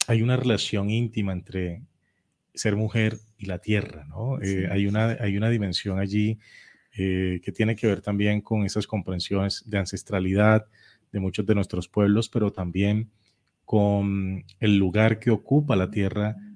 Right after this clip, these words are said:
Speaker 1: como mujer, de alguna forma, ¿no? Con esa dimen-, con esa dimensión de lo
Speaker 2: Sí.
Speaker 1: femenino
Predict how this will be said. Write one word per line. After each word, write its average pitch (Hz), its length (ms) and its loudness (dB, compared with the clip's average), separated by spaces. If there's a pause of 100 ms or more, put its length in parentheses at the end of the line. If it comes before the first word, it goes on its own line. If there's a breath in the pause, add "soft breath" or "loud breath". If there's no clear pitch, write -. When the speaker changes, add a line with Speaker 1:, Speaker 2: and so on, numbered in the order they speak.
(500)
Speaker 1:
como 98 460 2
mujer, 87 500 -4
de 92 100 -8
alguna 92 260 -4
forma, 87 380 -4
¿no? 90 100 -4
Con 95 160 -2
esa 113 160 2
dimen-, 107 320 2
con 104 180 0
esa 117 200 2
dimensión 98 480 0
de 107 80 2
lo 113 60 2
Speaker 2:
Sí. - 60 -4
Speaker 1:
femenino 113 540 4